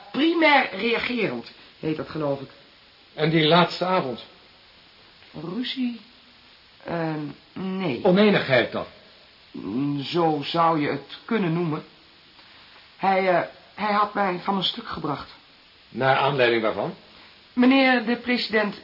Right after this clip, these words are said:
Speaker 1: ik geloof dat meneer Rutte nu te ver gaat. Hij is duidelijk aan het vissen. Ik heb begrepen dat ik mijzelf niet nodeloos hoef te belasten. Mag ik weigeren op die vraag te antwoorden?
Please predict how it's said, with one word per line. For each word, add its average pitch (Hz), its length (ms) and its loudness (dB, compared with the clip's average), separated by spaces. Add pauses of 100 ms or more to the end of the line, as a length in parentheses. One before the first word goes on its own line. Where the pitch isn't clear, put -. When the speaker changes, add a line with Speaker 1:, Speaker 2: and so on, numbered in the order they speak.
(140)
Speaker 1:
ik - 180 -6
geloof 240 360 -2
dat 208 160 -8
meneer 214 240 -4
Rutte 190 460 -2
nu 262 320 0
te 220 120 -12
ver 208 260 -4
gaat. 123 420 -10 (520)
Hij 202 180 0
is 196 140 -4
duidelijk 226 340 2
aan 202 100 -2
het 190 100 -6
vissen. - 360 -4 (640)
Ik 220 160 -2
heb 226 240 2
begrepen 240 420 -2
dat 202 140 0
ik 196 80 -8
mijzelf 190 420 0
niet 202 160 -4
nodeloos 190 720 0 (240)
hoef 208 240 -6
te 190 80 -10
belasten. 190 480 -4 (1080)
Mag - 280 4
ik 240 120 -6
weigeren 226 400 0
op - 100 -6
die 220 140 -6
vraag 214 280 -2
te 214 60 -6
antwoorden? 185 500 0